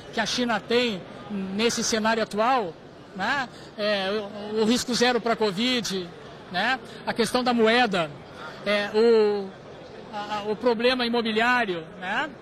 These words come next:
A, a gente tem também aí, é, é, uma de, ausência por conta do covid e de, de, de investimento, né? A China é a prateleira do mundo. Então a gente acredita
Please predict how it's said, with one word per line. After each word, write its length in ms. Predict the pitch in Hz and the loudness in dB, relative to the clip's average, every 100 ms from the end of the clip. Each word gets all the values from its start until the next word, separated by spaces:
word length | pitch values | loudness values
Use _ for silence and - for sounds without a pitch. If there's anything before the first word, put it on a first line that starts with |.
| - - - | -20 -20 -14
A, 220 | 220 214 | -12 -6
a 40 | 202 | -6
gente 260 | 214 226 | -4 -4
tem 140 | - 240 | -4 -2
também 380 | 240 226 233 233 | -2 0 0 2
aí, 280 | 208 240 | 0 0
é, 40 | 220 | 0
é, 760 | 196 190 180 180 185 170 160 135 - - - - - - - - | -2 -4 -4 -4 -4 -4 -6 -10 -16 -18 -18 -16 -16 -16 -14 -6
uma 380 | 220 226 220 208 | -2 2 2 0
de, 320 | 175 214 - - | -4 -10 -12 -12
ausência 680 | - 220 202 240 269 247 202 | -4 -2 -2 -2 -2 -4 -6
por 160 | 208 202 | -8 -8
conta 240 | 226 226 | -8 -6
do 100 | 208 | -6
covid 560 | 214 196 208 233 208 180 - - | -8 -6 -4 -4 -4 -8 -12 -12
e 200 | 214 202 | -8 -8
de, 140 | 185 | -6
de, 140 | 202 214 | -6 -4
de 120 | 202 | -2
investimento, 800 | 220 226 - 220 226 262 247 185 | 0 0 -2 -4 -2 -2 -4 -6
né? 140 | 190 | -4
A 180 | 220 208 | -2 -2
China 240 | - 247 | -4 -4
é 40 | 240 | -6
a 40 | |
prateleira 540 | 233 226 214 214 233 214 | -6 -6 -4 -4 -4 -4
do 120 | 208 | -4
mundo. 460 | 208 254 269 202 170 - - | -2 -2 -4 -6 -10 -14 -12
Então 240 | 226 240 302 | -8 -4 -2
a 60 | |
gente 220 | 285 302 | -2 -6
acredita 680 | 294 294 247 208 294 - 185 | -6 -6 -6 -4 -4 -4 -6